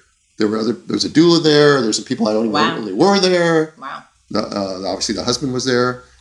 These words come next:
Speaker 1: And, and, it, and it was a, it was a little bit of a difficult vacuum. She'd been working really hard. That baby would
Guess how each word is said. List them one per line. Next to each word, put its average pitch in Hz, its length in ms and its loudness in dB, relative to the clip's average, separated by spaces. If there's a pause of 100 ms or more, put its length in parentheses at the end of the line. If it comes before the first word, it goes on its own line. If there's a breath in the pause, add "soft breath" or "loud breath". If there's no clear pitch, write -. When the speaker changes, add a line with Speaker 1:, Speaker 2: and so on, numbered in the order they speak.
(100)
Speaker 1:
And, 143 180 2
and, 143 200 4
it, 156 180 2
and 156 180 4
it 160 40 4
was 151 160 4
a, 156 220 0
it 165 40 4
was 165 120 2
a 170 40 2
little 185 200 4
bit 180 100 4
of 175 60 2
a 170 60 2
difficult 160 400 2
vacuum. 147 380 2
She'd 160 180 -4
been 123 120 -2
working 127 260 -2
really 143 240 4
hard. 143 300 0
That 123 140 -4
baby 117 160 -2
would 98 260 -8